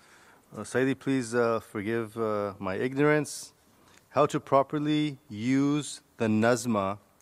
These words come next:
during tafakkur while doing zikr of Hu towards our hands?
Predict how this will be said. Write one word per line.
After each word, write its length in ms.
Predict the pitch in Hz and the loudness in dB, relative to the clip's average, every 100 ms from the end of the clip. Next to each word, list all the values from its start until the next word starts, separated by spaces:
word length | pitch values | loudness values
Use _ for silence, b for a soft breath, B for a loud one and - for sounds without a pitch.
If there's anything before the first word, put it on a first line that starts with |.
| - | -4
during 260 | 104 120 | 2 2
tafakkur 720 | 120 113 - 123 - 110 104 107 _ _ b b b - | 2 -4 -2 -2 0 -2 -2 -6 _ _ b b b 0
while 180 | 113 | 2
doing 240 | 104 127 123 | 4 2 2
zikr 400 | 98 120 135 113 | 0 -2 2 2
of 80 | 85 | 0
Hu 320 | - 135 120 101 | -4 -2 -2 -4
towards 380 | - 110 113 117 | -8 0 2 4
our 100 | 104 | 2
hands? 640 | 101 113 123 135 131 - | -2 -2 -2 -2 -6 -14